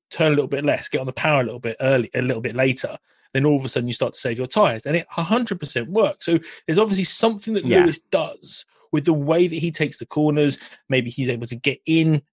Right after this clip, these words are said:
Speaker 1: and carry more speed than Bottas is, is able to, and he's able to look after the tyres while doing the same thing. But also, if you're more consistent, you save the tyres. If you're less consistent,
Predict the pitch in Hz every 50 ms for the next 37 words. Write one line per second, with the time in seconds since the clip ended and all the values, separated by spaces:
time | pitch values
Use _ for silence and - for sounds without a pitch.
0 | _ - 131 - - - - - 147 147 147 143 139 135 131 123 117 - - -
1 | - 147 143 143 139 135 135 127 117 120 - 143 127 - - 127 120 - 120 110
2 | 113 110 107 - _ 123 113 - - 139 156 165 165 175 165 156 - 170 160 151
3 | 147 147 - - - _ _ 135 131 131 147 165 151 139 - 127 127 143 147 135
4 | - - 127 123 117 - 123 117 - 135 127 117 117 123 120 113 113 _ 127 117
5 | 110 110 113 107 - - 110 107 110 110 - 202 170 131 107 - - - _ -
6 | - - _ _ 220 233 240 175 - - 123 98 - - 143 - _ _ _ _
7 | _ _ _ _ _ _ 165 151 - - 233 233 214 208 202 190 185 - 175 165
8 | - - 180 160 - - - 104 123 160 196 - _ _ _ _ _ _ _ _
9 | _ _ _ _ - 120 127 - - 131 120 117 - 120 - - - 127 113 117
10 | 110 - - - - _ _ _ _ _ _ _ 139 127 - 143 135 131 135 143
11 | 165 165 156 - - - - 131 127 - 117 - - - 110 113 131 156